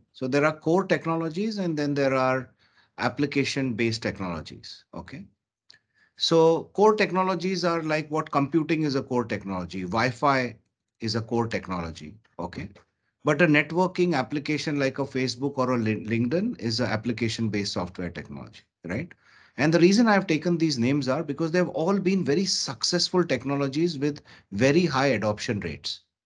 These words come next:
right? Now, if you were to talk about recruiting and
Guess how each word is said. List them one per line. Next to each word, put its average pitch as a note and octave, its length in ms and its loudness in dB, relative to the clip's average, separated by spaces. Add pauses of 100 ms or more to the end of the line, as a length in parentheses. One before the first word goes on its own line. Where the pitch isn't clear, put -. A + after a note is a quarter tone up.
(140)
right? D#3 260 -2 (440)
Now, E3 180 2
if F#3 200 0
you E4 80 2
were F#4+ 80 4
to D#4 100 2
talk G#3+ 300 4
about G3+ 300 0
recruiting G2+ 680 0 (1200)
and F3 540 4